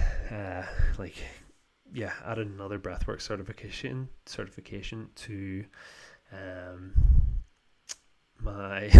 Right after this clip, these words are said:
<laughs> wall of <laughs> printed out certificates. Uh, but I'm much more than that, like, go in this deep experience with Casper and the awesome people that he'll bring together.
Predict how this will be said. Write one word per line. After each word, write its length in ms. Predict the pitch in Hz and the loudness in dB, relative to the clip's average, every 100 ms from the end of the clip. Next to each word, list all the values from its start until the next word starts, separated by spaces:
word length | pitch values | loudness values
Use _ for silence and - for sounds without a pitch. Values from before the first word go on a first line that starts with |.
| - - | 12 12
<laughs> 280 | - - - | 10 10 4
wall 300 | 143 139 127 | 0 -2 -4
of 260 | 139 - - - - 208 - | -6 -8 -14 -16 -14 4 8
<laughs> 440 | - - - 170 | 8 6 -2 -4
printed 280 | - 131 123 | -8 -8 -6
out 160 | 123 107 | -6 -6
certificates. 640 | 117 110 135 143 165 - - 196 202 202 202 175 - | -10 -12 -12 -14 -16 -18 -10 -8 -6 -6 -8 -10 -10
Uh, 300 | 113 110 110 | -6 -4 -4
but 180 | 110 113 | -6 -8
I'm 480 | 117 113 113 120 117 | -8 -10 -12 -12 -8
much 320 | 117 113 - | -8 -8 -12
more 240 | 104 92 | -10 -10
than 140 | 90 101 | -10 -12
that, 200 | 101 90 | -12 -12
like, 160 | 98 | -12
go 300 | 104 101 95 - | -12 -12 -12 -14
in 80 | |
this 160 | 98 95 | -16 -16
deep 240 | - 95 | -14 -12
experience 500 | - - - 90 92 | -14 -14 -14 -14 -16
with 120 | - - | -20 -16
Casper 480 | 98 92 - 104 | -10 -8 -8 -10
and 140 | 95 95 | -12 -14
the 120 | 95 | -14
awesome 300 | 95 92 101 | -14 -16 -16
people 240 | 98 - | -16 -18
that 100 | 85 | -18
he'll 220 | 101 107 107 | -12 -10 -10
bring 240 | 104 92 | -10 -12
together. 460 | 85 85 87 104 | -16 -18 -18 -20